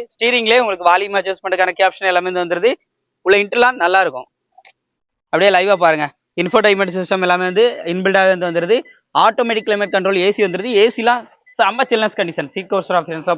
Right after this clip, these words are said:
பாருங்க. டீசல்லாம் மைலேஜ் பாத்தீங்க அப்படின்னா லிட்டருக்கு இருபது கிலோமீட்டருக்கு above எடுக்கணும் அப்படின்னா உங்களுக்கு இந்த வண்டி ஒரு பெஸ்ட் சாய்ஸ். ஆப்ஷன் நிறையாவும் மைலேஜ் நிறையாவும் வேணும்னா இந்த வண்டியை ட்ரை பண்ணுங்க.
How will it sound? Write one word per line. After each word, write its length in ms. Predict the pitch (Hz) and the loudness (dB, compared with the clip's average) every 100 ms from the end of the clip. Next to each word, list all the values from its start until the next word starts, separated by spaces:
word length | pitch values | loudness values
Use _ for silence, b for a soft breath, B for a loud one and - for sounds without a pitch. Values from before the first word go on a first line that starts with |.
| 156 | 0
பாருங்க. 180 | 175 262 - B B - | 0 0 -4 B B -2
டீசல்லாம் 500 | 247 262 262 247 277 180 | 0 4 6 6 4 2
மைலேஜ் 340 | 202 269 - 226 | 2 0 0 -2
பாத்தீங்க 220 | 208 214 | 0 0
அப்படின்னா 220 | 180 196 240 196 175 175 | 0 0 0 -2 -10 -6
லிட்டருக்கு 340 | 180 220 220 262 196 | -4 -4 -4 -6 -4
இருபது 300 | 240 269 262 254 | -2 2 2 2
கிலோமீட்டருக்கு 500 | 262 269 285 269 262 214 | 0 -2 -2 -4 2 4
above 180 | 190 247 | 4 4
எடுக்கணும் 280 | 220 208 208 | 2 2 2
அப்படின்னா 260 | 196 185 220 262 - _ - - | 0 2 2 0 -4 _ -12 -4
உங்களுக்கு 220 | 175 175 | -2 -2
இந்த 100 | 185 202 | 2 2
வண்டி 160 | 202 233 | 2 2
ஒரு 100 | 202 160 | 2 2
பெஸ்ட் 180 | 175 196 165 | -2 -2 -2
சாய்ஸ். 240 | 139 139 147 | -2 -2 2
ஆப்ஷன் 300 | 180 - 196 175 | 2 2 -4 0
நிறையாவும் 480 | 170 190 190 202 262 - _ _ _ - 165 | 2 4 2 0 -6 -12 _ _ _ -4 0
மைலேஜ் 300 | 208 240 226 185 | 2 2 0 -2
நிறையாவும் 320 | 175 196 202 | 2 2 2
வேணும்னா 280 | 185 185 208 240 | 0 0 0 0
இந்த 100 | 180 | 0
வண்டியை 180 | 175 196 | 0 0
ட்ரை 100 | 180 175 | 0 -2
பண்ணுங்க. 240 | 175 208 | -2 -2